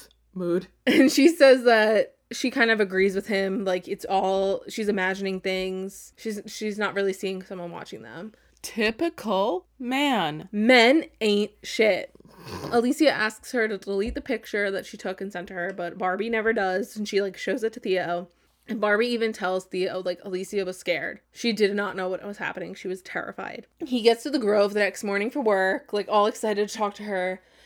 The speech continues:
Speaker 2: And he walks in and people are screaming. Like, there's just, like, a deafening scream. And he's really
Speaker 1: What the
Speaker 2: worried
Speaker 1: fuck?
Speaker 2: that it's her,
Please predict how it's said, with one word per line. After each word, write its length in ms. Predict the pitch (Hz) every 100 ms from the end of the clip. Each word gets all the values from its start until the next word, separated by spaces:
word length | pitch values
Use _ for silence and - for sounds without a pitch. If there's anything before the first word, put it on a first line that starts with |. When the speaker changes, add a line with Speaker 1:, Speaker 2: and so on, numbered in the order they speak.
| _ -
Speaker 2:
And 220 | 220 220 -
he 80 | 226
walks 300 | 208 214 220
in 80 | 208
and 120 | 196
people 240 | 214 202
are 120 | 190 190
screaming. 460 | - 190 180 - -
Like, 160 | 214 196
there's 220 | 202 190 208
just, 220 | 208 220
like, 140 | 208 196
a 80 | 208
deafening 520 | 190 202 214 214 208
scream. 520 | - 190 190 175 180 _ - - -
And 160 | 220
he's 200 | 226 233
really 320 | 202 196 208 208
Speaker 1:
What 40 |
the 40 |
Speaker 2:
worried 180 | 196 190
Speaker 1:
fuck? 60 | 185
Speaker 2:
that 140 | 190
it's 160 | 190 -
her, 420 | - 180 180 277